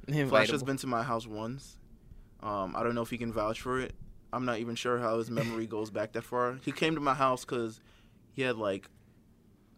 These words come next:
Speaker 1: I think
Speaker 2: Yeah.
Speaker 1: his wisdom teeth was growing in, and he was, like, in uber pain. So it was just like he had to fucking figure that out. But my house is uninvitable. Like,
Speaker 2: Uninvitable.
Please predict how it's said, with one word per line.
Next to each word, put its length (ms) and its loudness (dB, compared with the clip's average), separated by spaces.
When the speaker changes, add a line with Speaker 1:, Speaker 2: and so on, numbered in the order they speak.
Speaker 1:
I 60 0
think 220 0
Speaker 2:
Yeah. 80 4
Speaker 1:
his 120 4
wisdom 360 0
teeth 240 -2
was 120 -6
growing 280 0
in, 180 -2
and 100 -6
he 80 -6
was, 120 -2
like, 140 -4
in 80 -6
uber 280 -4
pain. 340 -6
So 240 0
it 40 0
was 140 -6
just 180 -10
like 180 -4
he 60 -4
had 100 2
to 160 -2
fucking 360 -4
figure 240 -2
that 160 0
out. 220 0
But 80 -6
my 120 -2
house 280 0
is 100 -8
uninvitable. 720 -8
Like, 120 -4
Speaker 2:
Uninvitable. 600 -4